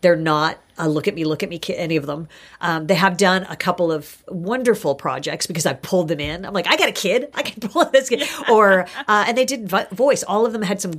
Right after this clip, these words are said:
a great voiceover career when they were cute little voices. So they've been in it enough to understand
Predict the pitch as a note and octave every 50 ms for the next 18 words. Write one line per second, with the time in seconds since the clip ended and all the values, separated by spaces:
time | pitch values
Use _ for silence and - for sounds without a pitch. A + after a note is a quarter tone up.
0 | D3+ - - F3+ F3+ E3 D3 D#3+ E3 F#3 G#3+ A#3 D#3 D3+ D3+ E3 - - F3 C3+
1 | C#3+ C#3+ - - D#3 C3+ B2+ C3 D3 D3 D3+ C#3+ C#3 C3+ - - - - - -
2 | - D#3 C#3 C3+ C#3 C#3 - F#3 D#3 D3+ D#3+ F3 F#3 - F3 D#3 D#3 - - -
3 | - - - - - B3+ A#3+ A#3+ A#3+ - A#3+ A#3 G3 F#3+ F#3+ F#3+ A#3 B3+ B3+ C#4
4 | C4 B3+ A3+ G3 F3+ E3+ E3 D#3+ D#3+ D3+ G3 F#3+ - - - G#3+ - - E3 E3+
5 | E3 D#3 D3 - - - E3 D3